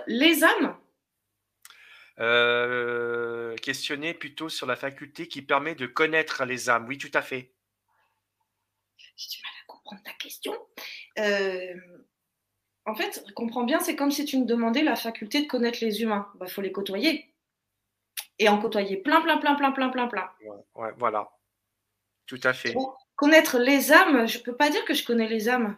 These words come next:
Speaker 1: C'est tout, pff, il y en a trop plein. Et il y en a, <laughs> il y a, c'est, c'est vraiment, euh, comprends, c'est la même chose que tu me disais, c'est quoi la faculté de connaître les humains ? Eh ben, bienvenue sur Terre, tu vas voir, ils sont tous différents.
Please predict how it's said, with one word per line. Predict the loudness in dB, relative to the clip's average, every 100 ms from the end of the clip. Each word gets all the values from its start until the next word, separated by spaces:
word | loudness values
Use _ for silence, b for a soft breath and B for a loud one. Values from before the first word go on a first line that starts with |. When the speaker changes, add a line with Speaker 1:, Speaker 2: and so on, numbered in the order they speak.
| _
Speaker 1:
C'est | -10 -6
tout, | -6
pff, | -2 -2 -2 _ -6
il | -2
y |
en | 0
a | -2
trop | -2 -2 0
plein. | 0 -2 -6 _ _ _ _ _ B B B B B -8
Et |
il | -4 -4 -4
y | -2
en | 2
a, | 2 0
<laughs> |
il | -2
y | -2
a, | -2 -4 2 2 2 -10 -10 B B B B
c'est, | 0 0
c'est | 2 0
vraiment, | 6 6 6 4
euh, | -2 -8 -8
comprends, | 0 0 2 2
c'est | 4
la | 4
même | 4 4
chose | 2 0
que | -2
tu | -2
me | 0
disais, | 2
c'est | 2 0
quoi | 2 2
la | 4
faculté | 2 -4 -6 -2 -2
de | -2
connaître | 0 0 0
les | -2 0
humains ? | 2 2 0 -10 _ _ _ _ _ -16
Eh | -14
ben, | -12 -10
bienvenue | -2 0 0 -2
sur | -4 -8
Terre, | 0 2 2 0
tu | 2
vas | 2
voir, | 4 2
ils | 0
sont | -2 -6
tous | -6 -2 -2
différents. | 0 -2 0 2 2 -2